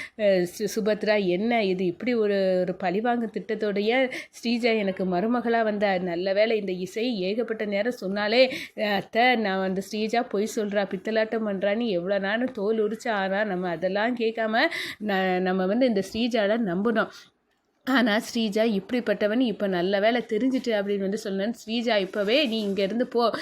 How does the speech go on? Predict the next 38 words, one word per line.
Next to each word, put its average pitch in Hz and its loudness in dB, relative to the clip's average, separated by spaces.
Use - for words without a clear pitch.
இப்போ 254 0
ராகவுக்கும் 233 2
வர்ஷினிக்கும் 208 -2
கல்யாணம் 220 0
நடக்க 208 -2
போகுது." 202 -2
அப்படின்னு 196 -2
வந்து 196 -2
அந்த 180 0
இடத்துல 220 -2
வந்து 226 0
சுபத்ரா 254 2
வந்து 196 0
சொல்றாங்க. 196 0
உடனே 190 -2
வந்து 226 2
நம்ம 202 0
ஸ்ரீஜா 233 -2
வந்து 214 -2
கொந்தளிக்கிறாங்க. 220 2
அப்பதான் 196 -2
ராகவ் 185 -2
சொல்றாங்க, 190 -2
"அம்மா, 196 -2
இவ 185 0
இப்ப 185 -4
இப்படியெல்லாம் 202 0
சொன்னா 208 -4
அடங்க 196 -2
மாட்டா. 196 -4
இப்பவே 190 -2
அதிகாரிகளுக்கு 208 -2
ஃபோனை 185 -4
போட்டு 190 -2
வர 180 -2
வைப்போம்." 208 -2
அப்படின்னு 175 -2
வந்து 202 4